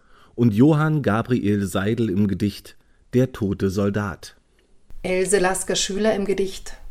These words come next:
Speaker 2: Meiner Schwester Anna dieses Lied.
Speaker 1: Detlef von Lilienkron in Ach, dass du lebtest und Erich Weinert im Gedicht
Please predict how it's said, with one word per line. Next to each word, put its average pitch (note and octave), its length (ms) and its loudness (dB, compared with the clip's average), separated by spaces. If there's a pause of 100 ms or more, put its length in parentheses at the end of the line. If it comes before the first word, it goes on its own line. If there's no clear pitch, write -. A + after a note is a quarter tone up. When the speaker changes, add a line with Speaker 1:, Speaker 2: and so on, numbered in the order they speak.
(180)
Speaker 2:
Meiner F3+ 280 -2
Schwester E3+ 500 -2
Anna F3+ 300 -4
dieses E3+ 440 -6
Lied. F#3 340 -8 (540)
Speaker 1:
Detlef D#3 400 4
von C3 300 2
Lilienkron A2 880 4
in A2 380 0 (340)
Ach, - 320 -4 (100)
dass - 260 -2
du G#2 120 0
lebtest A2 580 0 (680)
und C3+ 200 2
Erich C3+ 320 0
Weinert D3 340 0
im C#3+ 140 -2
Gedicht C3+ 440 -2